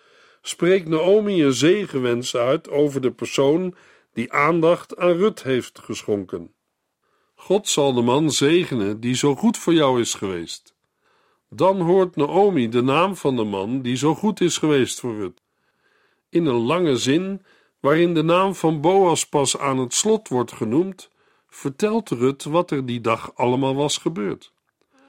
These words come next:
Rut kende alleen de naam van de eigenaar van de akker. Voor haar is het nog steeds verborgen wie Boas werkelijk is. Maar Naomi weet dat wel. Rut twee vers twintig.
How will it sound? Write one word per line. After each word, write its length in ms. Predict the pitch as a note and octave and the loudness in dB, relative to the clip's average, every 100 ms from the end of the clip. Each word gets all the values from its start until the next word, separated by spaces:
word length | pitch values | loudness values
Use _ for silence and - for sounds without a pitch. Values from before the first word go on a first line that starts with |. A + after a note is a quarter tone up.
| _ _ | _ _
Rut 320 | - D3 B3+ - | -2 2 0 0
kende 320 | G3+ F#3 D#3 | 0 2 2
alleen 380 | C3+ C#3+ C#3+ D3 | 4 4 2 0
de 100 | D3 | 0
naam 380 | F3 A3 A#3 | 2 2 2
van 220 | F3+ D#3 C3+ | 0 -2 0
de 60 | |
eigenaar 600 | A#2+ A#2+ A#2+ - G#2+ G#2 | 0 0 -2 -2 -4 -4
van 200 | F#2+ G#2+ | -6 -8
de 100 | G2 | -8
akker. 440 | G#2 G2 - E2 _ _ _ _ _ _ _ _ | -10 -10 -14 -20 _ _ _ _ _ _ _ _
Voor 340 | - - A2+ A2 | -10 0 2 2
haar 380 | C#3 D#3+ C#3+ - | 2 2 0 -6
is 200 | A#2+ - | -8 -6
het 120 | G#2+ | -6
nog 160 | G#2+ F#2+ | -6 -6
steeds 460 | - F3 D#3 - | -2 0 0 -2
verborgen 760 | - G#2 B2+ F3+ B2+ F#2 - - _ _ _ _ | -6 -4 0 2 0 -4 -14 -18 _ _ _ _
wie 180 | A2 G#2+ | -6 -2
Boas 580 | A#2 F#3 E3+ A2+ A#2+ | 2 4 4 2 -4
werkelijk 600 | G#2 C#3 F#3+ E3+ A2+ G#2+ - | -4 0 0 -2 -6 -8 -8
is. 380 | D3 - - _ _ _ _ _ _ | -8 -10 -14 _ _ _ _ _ _
Maar 420 | A2 G#2 F#2+ - _ _ _ _ - | -2 0 -2 -10 _ _ _ _ -4
Naomi 580 | B2+ F#3 A#3 A#3 D3+ | -2 2 2 2 0
weet 240 | A#2+ A#2+ B2 | 0 -2 -2
dat 160 | E3 | -4
wel. 400 | G3+ B3 G#3 - _ _ _ _ _ _ _ _ | -4 -2 -2 -6 _ _ _ _ _ _ _ _
Rut 320 | - A#2 F#3 F#3 | -2 2 2 -2
twee 340 | - D3 D3 C#3 | -2 2 2 0
vers 300 | - B2 - | 0 -2 -2
twintig. 640 | - G#2+ F#2+ D#2 - - | -2 -2 -2 -6 -18 -20